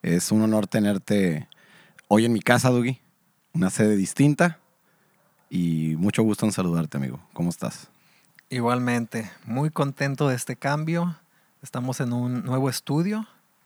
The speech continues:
Speaker 2: el Estudio dos.
Speaker 1: El Patio Records.
Speaker 2: Shh, me gusta el Patio Records.
Speaker 1: Exacto.
Speaker 2: No, al cien, aquí. Listo para otro jueves por la noche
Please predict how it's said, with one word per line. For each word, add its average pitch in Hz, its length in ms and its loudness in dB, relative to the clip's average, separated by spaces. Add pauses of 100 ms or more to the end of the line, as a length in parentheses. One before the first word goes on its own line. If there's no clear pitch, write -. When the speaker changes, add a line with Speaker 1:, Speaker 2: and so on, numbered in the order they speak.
(420)
Speaker 2:
el 120 120 -6
Estudio 131 500 -4
dos. 156 420 -2 (300)
Speaker 1:
El 98 180 2
Patio 117 440 4 (200)
Records. - 680 -6 (140)
Speaker 2:
Shh, - 440 -8
me 101 100 -8
gusta 104 340 -10
el 104 80 -8
Patio 120 360 -6
Records. - 680 -10
Speaker 1:
Exacto. - 520 -6 (280)
Speaker 2:
No, 175 180 4
al 151 140 2
cien, 156 320 2 (580)
aquí. 127 420 -6 (600)
Listo 139 340 0
para 120 880 2 (420)
otro 135 480 0
jueves 147 320 2
por 143 160 0
la 127 100 2
noche 190 560 2